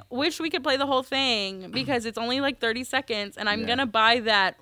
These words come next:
Speaker 2: what is it, extended deluxe version,
Speaker 1: Oh,
Speaker 2: I think,
Speaker 1: yeah.
Speaker 2: that he has a deal with Best Buy or somebody to release. But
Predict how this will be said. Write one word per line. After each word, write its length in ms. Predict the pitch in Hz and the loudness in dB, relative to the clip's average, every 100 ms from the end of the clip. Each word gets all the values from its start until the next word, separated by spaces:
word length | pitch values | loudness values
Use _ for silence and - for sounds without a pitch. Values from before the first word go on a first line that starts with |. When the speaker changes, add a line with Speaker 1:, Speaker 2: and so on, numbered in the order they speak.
| _ _ | _ _
Speaker 2:
what 280 | 208 214 208 | 0 0 0
is 140 | 214 | -2
it, 80 | 202 | -4
extended 480 | 196 - - 220 220 | -8 -8 -8 -6 -4
deluxe 640 | 208 190 190 226 - - 214 | -4 0 -2 -2 -12 -14 -2
version, 520 | 214 196 226 240 240 | 0 0 -2 -2 0
Speaker 1:
Oh, 20 | 247 | 0
Speaker 2:
I 80 | |
think, 260 | 247 262 262 | 0 -4 -4
Speaker 1:
yeah. 80 | 233 | -8
Speaker 2:
that 120 | - _ | -10 _
he 120 | 226 | -8
has 140 | 226 214 | -6 -8
a 40 | |
deal 420 | 202 214 220 226 | -8 -6 -6 -6
with 140 | 208 - _ _ _ _ _ _ | -8 -10 _ _ _ _ _ _
Best 240 | 180 202 - | -10 -10 -6
Buy 200 | 233 240 | -2 -2
or 140 | 247 | -2
somebody 460 | 262 247 247 254 - - - - _ - | -6 -8 -6 -10 -12 -20 -20 -20 _ -10
to 120 | 277 | -4
release. 540 | 247 226 254 302 - _ _ _ _ _ _ _ | -2 0 -2 -6 -10 _ _ _ _ _ _ _
But 520 | 214 277 277 214 196 | 2 6 8 6 4